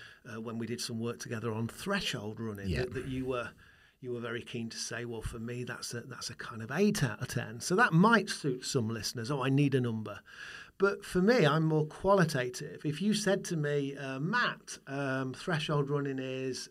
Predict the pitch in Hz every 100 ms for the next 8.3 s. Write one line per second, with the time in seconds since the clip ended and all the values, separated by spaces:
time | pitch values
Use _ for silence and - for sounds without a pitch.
0 | 117 120 117 117 117 113 - - - 127
1 | 127 123 123 123 117 117 - - 143 131
2 | 131 127 117 - - 131 117 - - -
3 | 113 101 - - - _ _ 120 120 120
4 | 117 113 117 113 110 127 113 110 131 -
5 | 147 143 120 110 110 127 - 113 113 113
6 | - 110 113 110 107 - - 110 - 113
7 | - 123 120 - - 131 113 135 135 127
8 | 156 175 120